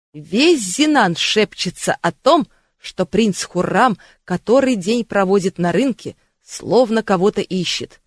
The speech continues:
И он очень грустный. Обитательницы Зинана немедленно пришли к выводу, что сердце юного принца разбила какая-то жестокая красавица.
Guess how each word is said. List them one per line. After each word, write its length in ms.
И 80
он 240
очень 320
грустный. 600
Обитательницы 1000
Зинана 580
немедленно 840
пришли 400
к 80
выводу, 500
что 320
сердце 600
юного 500
принца 600
разбила 640
какая-то 760
жестокая 800
красавица. 840